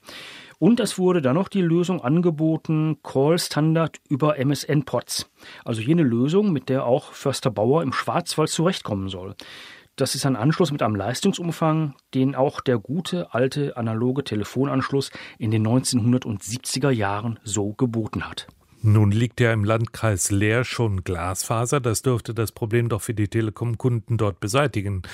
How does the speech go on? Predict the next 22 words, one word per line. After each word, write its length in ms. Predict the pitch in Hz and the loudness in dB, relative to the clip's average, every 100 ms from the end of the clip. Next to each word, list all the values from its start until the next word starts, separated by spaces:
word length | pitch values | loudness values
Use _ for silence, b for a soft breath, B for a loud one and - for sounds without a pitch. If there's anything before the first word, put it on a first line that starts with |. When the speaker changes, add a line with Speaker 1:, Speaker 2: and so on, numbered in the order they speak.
| B B B | B B B
Speaker 2:
Anders 300 | - 139 92 | 2 4 4
als 220 | 113 - | 0 -2
im 120 | 107 90 | -4 -4
Schwarzwald, 600 | - 92 87 101 85 117 | -2 -2 -2 -4 -4 -2
oder? 260 | 104 160 - _ _ _ B B B B _ | 2 0 -2 _ _ _ B B B B _
Speaker 1:
Das 240 | 117 - | -2 -2
ist 160 | 160 - | -2 0
kompliziert. 720 | 165 151 156 - 151 98 - | 2 2 0 0 0 0 0
Der 100 | 131 | 0
Landkreis 380 | 127 160 170 - | 2 0 -2 0
Leer, 180 | 135 175 | 0 0
der 160 | 170 | 0
hat 200 | 151 180 | -2 -4
öffentlich 520 | - 147 202 180 175 - | -6 -2 -2 -2 -4 -4
geförderte 540 | 147 - 143 147 143 | -6 -2 -2 -2 -2
Glasfaser 520 | 117 120 123 143 127 | 0 0 0 0 0
verlegen 380 | - 107 101 123 | -2 -2 0 -2
lassen. 260 | 165 - 143 | -2 0 0
Ja, 340 | 98 143 165 | 2 -2 -4
liegt 220 | - 107 | -4 -2
da 80 | 151 | 0
also. 240 | 156 165 | 0 -2